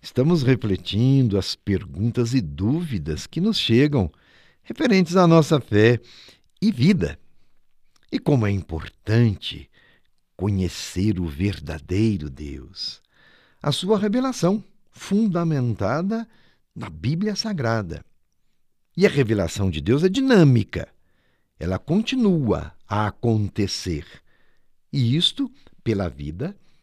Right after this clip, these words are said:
da igreja. Não foi Jesus Cristo que disse ao celebrar a Eucaristia, "Façam isto em memória de mim"? É assim,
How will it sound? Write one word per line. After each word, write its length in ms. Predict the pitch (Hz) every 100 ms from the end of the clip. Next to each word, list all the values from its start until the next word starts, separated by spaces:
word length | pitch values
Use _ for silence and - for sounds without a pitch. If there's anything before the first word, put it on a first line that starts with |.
| _ _
da 140 | 147
igreja. 560 | 233 208 123 104 71 67 - - - -
Não 120 | 101
foi 200 | 95 120
Jesus 440 | 92 101 87 92 -
Cristo 520 | 92 95 - - 73 _ _ _ _
que 100 | -
disse 500 | 85 87 101 - 87 -
ao 160 | 101
celebrar 540 | 90 - 85 80 87 87
a 40 |
Eucaristia, 960 | 87 85 85 82 87 - - 104 90 - _ _ _ _
"Façam 580 | - 95 85 101 85
isto 420 | 92 107 - 87 - _
em 140 | 95
memória 500 | 92 90 85 92 85
de 140 | 80 85
mim"? 340 | 98 226 175 - - _ _ _ _
É 120 | 90
assim, 380 | 110 202 240 95